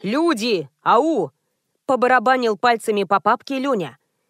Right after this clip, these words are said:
«Есть ещё интересная информация, которую мне никак не удаётся огласить». Мы с Димоном повернулись к Ярошенко, тот сложил ладони домиком. «Можно говорить?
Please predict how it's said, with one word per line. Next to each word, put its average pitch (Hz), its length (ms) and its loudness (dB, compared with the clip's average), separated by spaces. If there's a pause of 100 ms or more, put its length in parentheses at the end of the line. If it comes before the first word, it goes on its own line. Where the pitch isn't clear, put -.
(160)
«Есть 254 400 -4
ещё 320 360 -2
интересная 269 640 -2
информация, 226 680 0
которую 226 440 0
мне 240 200 -4
никак 233 420 0
не 320 120 0
удаётся 220 580 2
огласить». 254 580 -2 (560)
Мы 247 220 -2
с 214 60 -8
Димоном 214 500 -2
повернулись 226 580 -2
к - 80 -20
Ярошенко, 190 720 -4 (420)
тот 349 220 0
сложил 277 480 -2
ладони 214 400 0
домиком. 170 520 -6 (480)
«Можно 220 360 -2
говорить? 208 520 -2